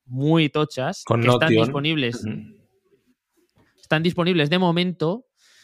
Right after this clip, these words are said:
Speaker 1: y creo que va a haber algún momento que esto va a pasar a, a una barrera, una barrera, no sé, de pago o algo, no lo,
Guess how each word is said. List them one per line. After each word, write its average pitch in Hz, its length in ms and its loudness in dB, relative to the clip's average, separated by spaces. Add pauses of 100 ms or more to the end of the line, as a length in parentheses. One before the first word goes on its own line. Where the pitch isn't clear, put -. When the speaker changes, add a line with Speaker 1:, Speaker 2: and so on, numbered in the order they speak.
(420)
Speaker 1:
y 180 120 -2
creo 202 280 2
que 233 120 0
va 196 60 2
a - 40 4
haber 202 140 2
algún 185 160 0
momento 170 340 -2
que 156 80 -4
esto 147 180 -2
va 139 80 4
a 127 60 2
pasar 117 840 0
a, 104 580 -4
a 127 220 -4
una 143 180 4
barrera, 123 540 -2 (100)
una 117 180 -10
barrera, 123 1040 -2
no 135 100 -4
sé, 147 320 -2 (100)
de 127 140 -6
pago 147 760 -8
o 120 60 -14
algo, 123 260 -10
no 135 100 0
lo, 147 100 4